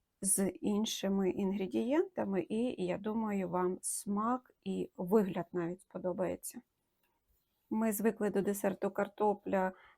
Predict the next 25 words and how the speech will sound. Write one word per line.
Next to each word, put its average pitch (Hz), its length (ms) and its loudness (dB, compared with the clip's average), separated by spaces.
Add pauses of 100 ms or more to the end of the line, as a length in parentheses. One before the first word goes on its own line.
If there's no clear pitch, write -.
такий 185 500 -2
схожий 196 380 0
на 196 120 0
картоплю, 370 600 0
але 202 300 2
ця 285 400 2
подача 285 540 0
буде 220 520 0
зовсім 196 560 -2
іншою. 185 500 -2 (420)
Я 196 200 0
думаю, 185 520 2 (280)
що - 480 2 (420)
вам 180 420 2 (1200)
цей 185 240 2
рецепт - 440 -4
сподобається 233 680 2
і - 40 -6
будете 233 340 0
готувати - 640 -4
його 208 180 -4
часто. - 500 -12 (1400)
Масу 202 360 0
треба 208 340 2
дуже 196 420 -2